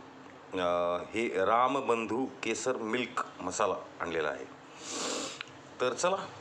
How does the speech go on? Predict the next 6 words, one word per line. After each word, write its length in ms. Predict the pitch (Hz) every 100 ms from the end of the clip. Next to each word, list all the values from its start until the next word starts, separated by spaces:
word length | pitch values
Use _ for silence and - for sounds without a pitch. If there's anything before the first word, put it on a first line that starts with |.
| - - -
सुरू 240 | 180 196
करूया 200 | 190 170
आजची 220 | 135 147
रेसिपी. 340 | 131 - 135 135 - - - - - - - - - - - - - - - - - - - - - - - - -
मस्त 300 | 107 143 - 151
खा 280 | 131 135